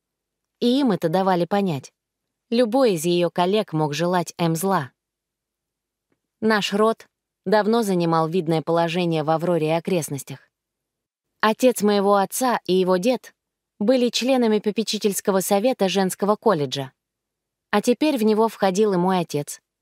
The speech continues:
В нашей семье были банкиры, инвесторы, застройщики, благотворители. Эм немало смутилась, когда узнала,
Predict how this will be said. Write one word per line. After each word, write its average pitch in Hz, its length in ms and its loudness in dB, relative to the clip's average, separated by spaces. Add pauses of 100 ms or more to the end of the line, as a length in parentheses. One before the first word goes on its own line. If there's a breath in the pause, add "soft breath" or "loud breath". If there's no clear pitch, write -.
(440)
В 170 140 -2
нашей 202 280 0
семье 185 420 0
были 175 220 -2
банкиры, 185 560 -2 (260)
инвесторы, 165 600 -2
застройщики, 147 800 -4 (360)
благотворители. 143 840 -4 (840)
Эм 247 240 2
немало 196 360 0
смутилась, 196 640 -2
когда 156 300 0
узнала, 156 500 0